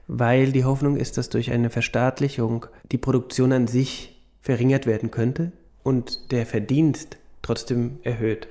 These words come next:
weil die Gewinne nicht mehr nur durch Steuern abgeschöpft werden könnten, sondern eben auch durch den reinen Verdienst, die Verdien-, Verdienste dadurch nicht, wie im Fall von Teck, nach Kanada gehen. Zusätzlich gibt es immer mal wieder so die Forderung,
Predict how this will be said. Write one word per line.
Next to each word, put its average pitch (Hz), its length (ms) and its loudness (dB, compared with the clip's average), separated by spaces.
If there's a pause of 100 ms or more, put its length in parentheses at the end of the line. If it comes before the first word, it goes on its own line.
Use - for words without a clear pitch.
weil 110 140 -2
die 117 160 0
Gewinne 131 380 4
nicht 127 260 0
mehr 120 460 0 (440)
nur 123 140 2
durch 120 160 0
Steuern 156 840 2 (140)
abgeschöpft 143 580 -4
werden 123 200 2
könnten, 123 360 -2
sondern 117 260 2
eben 113 220 -2
auch 117 380 -2 (160)
durch 120 160 -2
den 123 100 2
reinen 113 220 0
Verdienst, 131 420 0
die 123 140 0
Verdien-, 117 520 0
Verdienste 120 380 -2
dadurch 113 260 -2
nicht, 127 400 0
wie 117 60 2
im 113 100 0
Fall 110 140 -2
von 113 180 -2
Teck, - 300 -4
nach - 160 -8
Kanada 110 300 -2
gehen. 120 220 -10 (540)
Zusätzlich 160 680 2
gibt 143 180 0
es 135 100 -2
immer 151 180 6
mal 139 180 6
wieder 135 140 4
so 131 100 0
die 120 120 -2
Forderung, 147 760 2